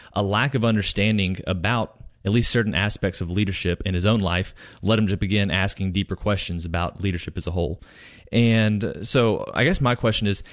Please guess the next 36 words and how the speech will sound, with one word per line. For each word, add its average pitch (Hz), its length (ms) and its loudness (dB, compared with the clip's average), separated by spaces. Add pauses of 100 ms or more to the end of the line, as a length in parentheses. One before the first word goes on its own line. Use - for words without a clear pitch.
have 117 160 2
any 165 220 2
of 131 80 2
you 120 140 4
ever 107 120 0
had 107 180 0
an 104 80 0
experience 107 460 -2
like 104 160 -2
that 90 200 0
where 98 100 0
you 98 140 0
had 120 180 0
some 98 160 0
lack 92 300 -2
of 92 100 -6
understanding 95 500 -2
in 98 80 -2
your 90 120 -2
life? 98 200 -2
It - 80 -6
could 147 120 2
relate 113 240 2
to 92 80 -2
leadership 113 380 0
or 95 120 0
something 98 280 -2
else 92 280 -2 (240)
that 117 80 -2
kinda 131 160 4
led 113 180 2
you 107 80 2
to 101 240 0
a 90 60 0
deeper 95 400 0
exploration, 92 1000 0